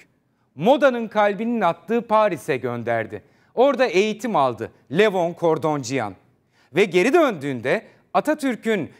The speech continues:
kendi tasarladığı kıyafetleri dikmeye başladı. Fraglar, smokinler dikti Kordonjian. Atatürk'ün Avrupa'ya gönderdiği Kordonjian, Türkiye'de smokinci oldu geri döndüğünde.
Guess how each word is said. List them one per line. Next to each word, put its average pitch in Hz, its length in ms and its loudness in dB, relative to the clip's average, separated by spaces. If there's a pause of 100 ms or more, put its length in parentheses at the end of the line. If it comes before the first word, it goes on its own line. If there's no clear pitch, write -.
kendi 226 440 0
tasarladığı 233 760 0
kıyafetleri 214 840 0
dikmeye 139 420 -2
başladı. 117 540 -4 (280)
Fraglar, 196 680 2 (480)
smokinler 220 840 0
dikti 135 420 -8 (200)
Kordonjian. 131 680 -2 (500)
Atatürk'ün 208 880 0 (200)
Avrupa'ya 208 480 2
gönderdiği 143 680 0
Kordonjian, 175 760 0 (760)
Türkiye'de 190 720 0 (260)
smokinci 180 720 -2
oldu 120 460 -2
geri 143 200 0
döndüğünde. 110 580 -8